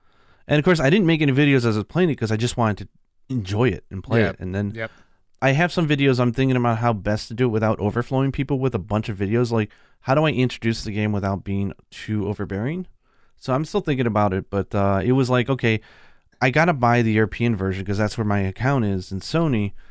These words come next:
Speaker 1: I was like, "I gotta buy an overseas version in English," 'cause people don't wanna watch games with English,
Speaker 2: Yeah.
Speaker 1: you know, Japanese U I.
Speaker 2: Japanese, yeah.
Speaker 1: So I was like, "Oh, what do I do? What do I do?" Plus, I need to learn the lingo, you know, that they use in English. So I was gonna buy it,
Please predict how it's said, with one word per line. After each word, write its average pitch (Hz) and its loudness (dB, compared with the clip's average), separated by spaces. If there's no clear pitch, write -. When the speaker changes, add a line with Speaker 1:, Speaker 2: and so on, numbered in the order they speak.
Speaker 1:
I - -8
was 110 -6
like, 117 -4
"I 117 2
gotta 139 2
buy 107 0
an 107 -4
overseas 98 -4
version 76 -12
in 123 2
English," 123 2
'cause 113 -6
people 151 -2
don't 123 2
wanna 110 2
watch 98 -2
games 95 -6
with 92 -10
English, 127 -2
Speaker 2:
Yeah. 101 -8
Speaker 1:
you 101 -2
know, 92 -2
Japanese 101 -2
U 104 0
I. 92 0
Speaker 2:
Japanese, 101 -10
yeah. 95 -14
Speaker 1:
So 135 4
I 123 6
was 120 4
like, 117 0
"Oh, 135 2
what 127 0
do 123 0
I 127 2
do? 120 2
What 110 0
do 104 0
I 101 0
do?" 110 2
Plus, 160 0
I 165 2
need 175 2
to 147 0
learn 127 2
the 104 0
lingo, 101 0
you 92 -4
know, 98 -2
that 98 -4
they 98 -2
use 98 -2
in 95 -6
English. 95 -4
So 101 -2
I 131 6
was 120 4
gonna 143 6
buy 113 4
it, 107 2